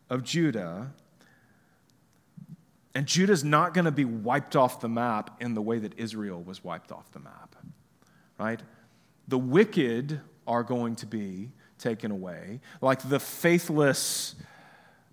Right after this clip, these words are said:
pagan priests are going to be dealt with,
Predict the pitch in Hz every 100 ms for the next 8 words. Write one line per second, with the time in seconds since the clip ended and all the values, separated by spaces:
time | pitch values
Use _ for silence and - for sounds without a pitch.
0 | - - 170 170 156 127 - - 165 120
1 | - - - - - 127 120 127 120 117
2 | 110 107 120 117 101 87 82 92